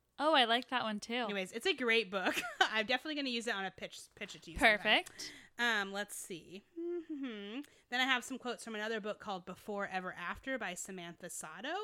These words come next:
Speaker 2: which is, I think, just a book I read really randomly. Um, but it's really, it was,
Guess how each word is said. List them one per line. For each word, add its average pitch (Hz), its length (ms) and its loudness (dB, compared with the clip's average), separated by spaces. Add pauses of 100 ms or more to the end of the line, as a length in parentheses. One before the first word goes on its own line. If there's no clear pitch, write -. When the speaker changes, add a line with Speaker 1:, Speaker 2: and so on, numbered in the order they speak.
(400)
Speaker 2:
which 214 220 -2
is, 208 180 -2 (100)
I 190 60 -8
think, 233 200 -2
just 240 160 -6
a 196 40 -6
book 190 180 -4
I 170 80 -2
read 170 180 -6
really 240 300 -2
randomly. 220 720 -2 (380)
Um, 185 520 -2 (240)
but 175 120 -4
it's 175 180 -10
really, 180 520 -8 (180)
it 190 80 -10
was, 175 140 -10